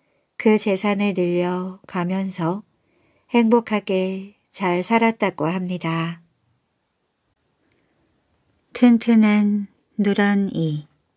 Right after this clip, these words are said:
옛날 옛날에 한 왕비가 있었는데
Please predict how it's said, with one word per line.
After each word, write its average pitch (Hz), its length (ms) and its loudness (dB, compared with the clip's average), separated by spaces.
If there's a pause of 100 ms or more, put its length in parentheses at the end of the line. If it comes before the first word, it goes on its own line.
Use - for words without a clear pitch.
(1080)
옛날 208 760 4
옛날에 175 640 -2 (680)
한 233 320 4
왕비가 196 680 0
있었는데 170 960 -2